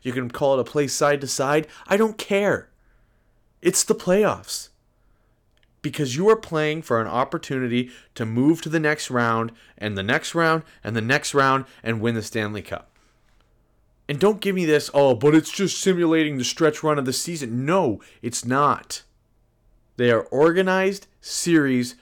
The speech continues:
for a chance to move on. That is playoff hockey. And I guarantee you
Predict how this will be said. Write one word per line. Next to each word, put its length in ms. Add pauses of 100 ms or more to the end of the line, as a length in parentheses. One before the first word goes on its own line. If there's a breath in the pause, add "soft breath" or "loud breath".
for 160
a 80
chance 360
to 80
move 240
on. 180 (1400)
That 160
is 140
playoff 460
hockey. 460 (1900)
And 120
I 80
guarantee 1200
you 340